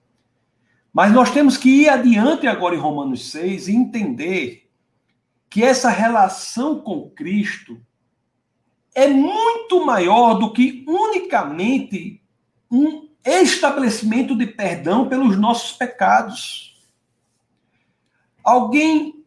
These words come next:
pode dizer que pelo que Cristo fez, nossos pecados são perdoados e nosso passaporte para o céu está carimbado. Mas quando se diz isso,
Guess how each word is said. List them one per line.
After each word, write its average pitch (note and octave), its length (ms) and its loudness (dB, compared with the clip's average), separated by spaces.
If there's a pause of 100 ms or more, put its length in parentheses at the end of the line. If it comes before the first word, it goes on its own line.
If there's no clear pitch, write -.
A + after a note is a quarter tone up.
(180)
pode C4 320 0
dizer C#3+ 680 -6
que F#3+ 100 -8
pelo A3 320 -4
que G3 240 -6
Cristo B3+ 380 0
fez, G#3 840 -6 (260)
nossos G3+ 320 -2
pecados G3 520 0
são G3+ 220 -8
perdoados E3+ 760 0
e G3 80 -6
nosso F#3+ 380 -6
passaporte F#3+ 680 -2
para F#3 220 -2
o D3 60 -8
céu F#3 320 -6
está - 280 -2
carimbado. A2+ 800 -2 (1200)
Mas D#3+ 240 -2
quando A#3 260 2
se G#3 280 -2
diz A3+ 480 2
isso, - 600 -4